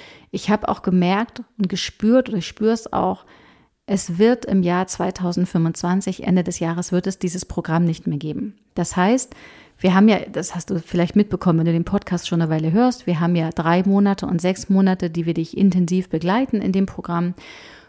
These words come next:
Und das letzte Mal kannst du im Februar die sechs Monate buchen, also jetzt Januar und Februar und dann nicht mehr. Dann wird es das so nicht mehr geben.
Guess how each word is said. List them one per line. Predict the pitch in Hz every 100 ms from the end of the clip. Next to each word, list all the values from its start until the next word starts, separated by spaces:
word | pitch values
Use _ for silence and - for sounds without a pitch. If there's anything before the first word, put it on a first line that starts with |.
| _
Und | - 190 185 180 180 - -
das | 180
letzte | 185 190 208 - 202
Mal | 185 175 170 175 180 - _ -
kannst | - 175 180 -
du | -
im | 180
Februar | 160 - - 208 214 190 185
die | 175
sechs | 165 170 -
Monate | 170 170 165 165
buchen, | 160 160 156
also | - 165
jetzt | 170 175 -
Januar | 175 175 175
und | 165
Februar | - 196 196 170
und | 170
dann | 165 170
nicht | 156 -
mehr. | 131 - _ - - - - - -
Dann | 175 175
wird | 190
es | 220 208
das | - 175 -
so | 175
nicht | 185 180
mehr | 165
geben. | 165 160 - 156